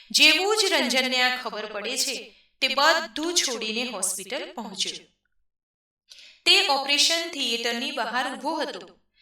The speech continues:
જ્યાં રાધિકાને અંદર લઈ જવામાં આવી હતી. તેની બેચેની વધી રહી હતી,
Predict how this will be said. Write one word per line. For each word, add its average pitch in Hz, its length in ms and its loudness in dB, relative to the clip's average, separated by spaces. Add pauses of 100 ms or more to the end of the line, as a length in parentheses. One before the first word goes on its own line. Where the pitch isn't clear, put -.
(180)
જ્યાં 269 380 4
રાધિકાને 233 760 -2
અંદર 220 440 -6
લઈ 190 200 -10
જવામાં 185 520 -6
આવી 285 300 -2
હતી. 185 460 -12 (680)
તેની 220 280 -2
બેચેની 226 600 -4
વધી 214 340 -8
રહી 302 220 -4
હતી, 190 460 -8